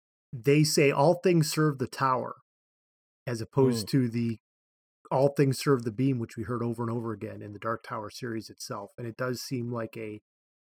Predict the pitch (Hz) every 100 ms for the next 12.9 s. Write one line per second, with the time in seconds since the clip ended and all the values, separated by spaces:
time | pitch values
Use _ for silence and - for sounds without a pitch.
0 | _ _ _ 135 120 - 135 - - -
1 | - - 139 - _ _ _ - 117 -
2 | 117 113 113 117 - 117 120 - _ _
3 | 123 131 123 - - - 131 120 107 -
4 | 123 113 113 120 _ _ _ 135 139 -
5 | 143 151 - 160 139 123 - 143 135 -
6 | - - 127 127 139 120 120 117 120 110
7 | - 117 110 104 - - _ _ _ _
8 | _ - - 135 113 104 110 120 95 120
9 | 110 131 110 113 - _ 123 - 160 139
10 | - 147 190 170 156 170 160 127 131 -
11 | 131 123 95 113 113 113 98 95 117 120
12 | 110 135 127 139 127 117 117 117 107